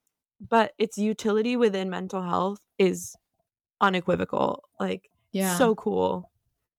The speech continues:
Speaker 2: It's actually, I, I talked very briefly about that for my, sort of my dissertation, I guess you could call it. I had to present, like, a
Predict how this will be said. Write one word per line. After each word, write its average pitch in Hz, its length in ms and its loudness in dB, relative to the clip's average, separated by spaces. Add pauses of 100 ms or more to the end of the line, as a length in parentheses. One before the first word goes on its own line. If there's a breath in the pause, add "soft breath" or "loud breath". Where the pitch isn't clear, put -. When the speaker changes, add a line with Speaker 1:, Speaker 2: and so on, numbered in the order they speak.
(460 soft breath)
Speaker 2:
It's 262 140 2
actually, 453 460 0
I, 262 220 0
I 247 120 -2
talked 302 340 -4
very 226 460 0
briefly 185 400 -4
about 175 240 -2
that 175 200 -6
for 185 260 -4
my, 170 500 -4 (600)
sort 214 220 -2
of 220 80 0
my 196 480 2 (180)
dissertation, 202 960 -2
I 262 80 -2
guess 262 240 -2
you 262 60 -14
could 262 140 -4
call 254 300 0
it. 247 180 0
I 175 80 0
had 185 260 -2
to 190 80 -8
present, 175 500 -2
like, - 220 -4
a - 340 0